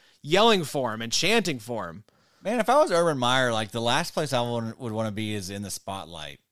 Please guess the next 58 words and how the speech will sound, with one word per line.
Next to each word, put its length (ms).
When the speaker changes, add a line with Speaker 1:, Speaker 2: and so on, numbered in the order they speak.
Speaker 2:
Like, 140
and 260
I, 80
I 40
would 60
imagine, 260
like, 220
saying, 260
like, 160
I, 80
I 180
would, 180
his 220
wife 460
and 120
family 460
probably 320
want 200
him 380
not 240
in 60
the 60
spotlight 480
either, 400
right? 420
Speaker 1:
Do 100
they 140
want 240
him 140
in 100
the 120
house 300
though? 260
Maybe 240
they 140
want 320
him 100
on 120
a 40
Speaker 2:
May-, 80
Speaker 1:
college 360
Speaker 2:
maybe, 280
Speaker 1:
sideline 180
Speaker 2:
maybe 260
so, 320
but 140
Speaker 1:
at 100
Speaker 2:
I 20
Speaker 1:
this 160
Speaker 2:
mean, 80
Speaker 1:
point. 340
Speaker 2:
I 60
feel 140
like 140
y'all 200
would 140
just, 440
uh, 440